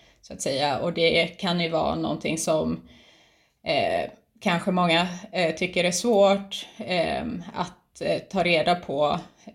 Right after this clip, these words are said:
vart skulderna finns, eh,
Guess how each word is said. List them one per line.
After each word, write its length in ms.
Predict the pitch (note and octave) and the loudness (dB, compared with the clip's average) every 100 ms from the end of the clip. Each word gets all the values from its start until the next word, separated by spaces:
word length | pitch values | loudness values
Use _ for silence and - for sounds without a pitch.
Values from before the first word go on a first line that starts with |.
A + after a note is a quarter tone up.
| _ - | _ -6
vart 640 | F3 E3 D3+ D#3+ - - - _ _ | 2 4 4 -2 -6 -8 -8 _ _
skulderna 580 | - F3+ E3 D3 D#3 E3+ | -8 -4 -2 -2 -2 -4
finns, 720 | - E3 D#3+ - F3 - - | -4 -2 -2 -4 -6 -6 -8
eh, 560 | - E3 - - - | -6 -4 -4 -4 -4